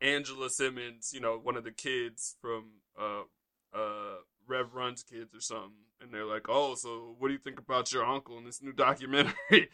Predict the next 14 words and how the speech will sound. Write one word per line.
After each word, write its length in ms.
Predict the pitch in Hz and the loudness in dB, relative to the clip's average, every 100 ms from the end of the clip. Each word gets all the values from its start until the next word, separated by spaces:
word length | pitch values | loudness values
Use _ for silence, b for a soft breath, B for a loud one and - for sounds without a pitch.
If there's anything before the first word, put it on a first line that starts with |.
| - | -14
<laughs> 140 | - | -4
You 160 | 151 160 156 | 6 6 12
know, 260 | 180 180 165 | 12 12 12
like, 300 | 135 131 - _ _ _ _ _ _ _ _ _ _ _ _ _ _ | 8 6 0 _ _ _ _ _ _ _ _ _ _ _ _ _ _
and 100 | - 135 | -6 -4
they're 80 | 123 | -2
like, 180 | 120 | 2
"Oh, 260 | 123 135 131 | 4 2 2
well, 320 | 127 123 123 | -2 -4 -2
we 120 | 123 | 0
haven't 260 | 131 131 131 | 0 -2 -2
gone 180 | 131 127 | -2 -2
to 80 | 120 | -6
trial, 560 | - 127 127 120 117 | 0 6 8 8 4